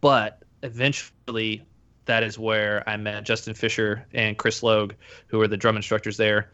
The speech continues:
And, um, those dudes talked so highly about Moorhead, and, like, we could just go and, like, drum at any given time with all these people, and they were just down, and there was this culture, and they talked about Eric Ward and all these people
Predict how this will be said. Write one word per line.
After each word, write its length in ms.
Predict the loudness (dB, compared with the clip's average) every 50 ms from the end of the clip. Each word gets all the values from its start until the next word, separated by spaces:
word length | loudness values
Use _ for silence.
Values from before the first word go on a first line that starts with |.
| _ _ _ _ _ -2
And, 460 | 0 2 2 4 2 2 0 0 2
um, 480 | 2 2 2 0 -2 -4 -6 -6 -10 -14 _ _ _ _ _ _ _ -20 -20 _ _
those 260 | 2 4 4 4 2 0
dudes 320 | 0 2 2 0 -2 -6
talked 440 | -8 -4 -2 -2 -2 -4 -10 -18 -16
so 260 | -10 -4 -2 -2 -2
highly 320 | 0 0 0 0 0 -2 -4
about 220 | -4 -6 -8 -8 -6
Moorhead, 560 | -4 -4 -4 -2 -2 -2 0 -2 -2 -4 -8 -10
and, 220 | -10 -10 -8 -6
like, 220 | -6 -6 -6 -6
we 80 | -6 -4
could 100 | -4 -4
just 200 | -4 -6 -6 -2
go 520 | 0 2 4 4 4 4 4 4 2 -2 -8 -10
and, 100 | -8 -6
like, 160 | -6 -6 -4
drum 480 | 0 2 4 4 6 4 4 2 0
at 160 | -4 -8 -10 -10 -14 -16 -14 -8
any 160 | -4 -4 -2 0
given 240 | 0 0 0 -2
time 320 | -4 -2 0 0 2 0 0
with 120 | -4 -4 -2
all 180 | 0 0 0
these 140 | -2 -4 -8
people, 560 | -4 -2 0 0 2 2 4 4 4 4 2
and 120 | 0 -2 -4
they 60 | -4
were 220 | -4 -6 -6 -8
just 200 | -8 -8 -4 2
down, 360 | 4 4 4 6 4 2 2
and 100 | 0 -4
there 40 | -6
was 100 | -8 -8
this 100 | -10 -12 -8
culture, 600 | -2 0 0 0 0 0 0 2 2 0 0 -4 -12 -20 -20 -20 -16 -12 -10
and 80 | -8
they 60 | -8 -4
talked 240 | -2 -2 -2 -2
about 180 | -2 -4 -2 0
Eric 300 | 2 2 2 0 0 2
Ward 520 | 6 6 8 8 8 8 6 4 2 0 -4 -16 -20 -20 -14 -10
and 100 | -6 -6
all 100 | -4 -4
these 180 | -4 -6 -8 -8
people 600 | -6 -2 -2 -2 0 2 2 2 2 0 -4